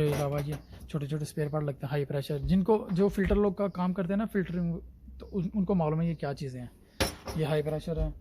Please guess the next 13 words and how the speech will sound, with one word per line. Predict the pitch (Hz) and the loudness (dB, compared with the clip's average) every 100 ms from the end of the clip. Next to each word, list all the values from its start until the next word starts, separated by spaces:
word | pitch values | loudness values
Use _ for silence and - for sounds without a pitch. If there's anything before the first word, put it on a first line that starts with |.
| - - - - - | -16 -20 -20 -16 -6
ये | 143 | 0
लो | 147 151 | 2 2
प्रेशर | 147 156 - 151 | 2 0 2 -2
है, | 156 147 - _ - _ - | -2 -6 -12 _ -20 _ -10
ऐसे | 170 185 | -8 -6
ऐसे | 156 - | -6 -4
सब | 170 165 | -4 -2
कुछ | 165 | -4
है। | 143 - - - - - - - | -10 -12 6 8 8 2 -2 -6
और | 185 170 | -4 -4
ये | 160 160 | -4 -6
जी, | 151 160 - - _ - - - - - - - - 170 | -6 -10 -12 -20 _ -12 -12 -12 -10 -4 -2 -2 -4 0
ये | 196 196 190 185 | 2 4 6 4